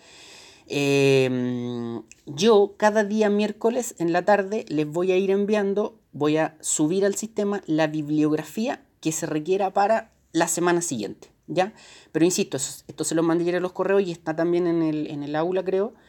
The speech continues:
Em, para que vamos al día con las bibliografías y no estén con, con la duda de qué nos toca la próxima semana, bueno, aquí está en, en detalle. E insisto también, nos quedan apenas,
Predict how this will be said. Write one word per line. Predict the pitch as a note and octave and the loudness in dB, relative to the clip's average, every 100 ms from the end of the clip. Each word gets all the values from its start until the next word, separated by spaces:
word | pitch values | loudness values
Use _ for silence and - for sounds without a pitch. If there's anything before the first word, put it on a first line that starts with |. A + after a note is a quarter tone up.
| _ _ _ _ | _ _ _ _
Em, | - A#2 A#2+ A2+ A2+ A2 G#2+ G#2+ G2 G2 G2 - - | -2 2 4 2 2 0 0 0 -2 -6 -8 -10 -6
para | - D3 | 0 0
que | D3 | 2
vamos | F3 G3 | 0 -2
al | F#3+ E3+ | -4 -2
día | F#3+ G3 | -2 -2
con | F#3+ | -4
las | F3+ | -4
bibliografías | E3 D#3+ D3+ D3 - F#3+ F#3+ F#3 | -4 -2 -2 -2 -8 -6 -2 0
y | E3+ | 0
no | D#3+ | -4
estén | - E3 E3 | -4 -4 -2
con, | D#3+ D#3 D3 | -2 -4 -4
con | - D3 | -4 -2
la | D3 | -2
duda | D#3+ F3+ E3+ | 0 0 0
de | D3+ | 0
qué | D#3 | 0
nos | D#3+ D#3+ | -2 -2
toca | F3 E3+ | -2 -2
la | |
próxima | E3+ F3 F3 | -2 -4 -6
semana, | F3 F#3 F3+ | -2 0 0
bueno, | B2+ G#2+ - | -2 -6 -10
aquí | C#3 D#3 | -4 -4
está | D#3+ D#3+ D#3 | -4 -4 -2
en, | C#3 C#3 C3+ C3 - | -2 -2 -4 -6 -6
en | C3+ | -4
detalle. | A#2+ A2 G2 F#2+ G2 _ - - _ | -2 -2 -4 -8 -16 _ -20 -20 _
E | E3 | 0
insisto | F#3 F3+ G#3+ A3 | 0 0 -2 0
también, | G#3 A3 G3+ G#3 C#4+ - - - _ _ _ _ - - A#2+ | 2 2 2 0 -4 -16 -20 -20 _ _ _ _ -10 -6 -2
nos | A#2+ | -4
quedan | - D3 D3 | 0 0 2
apenas, | C#3 C#3+ C#3+ D3 D#3 | 0 -2 -2 -2 -4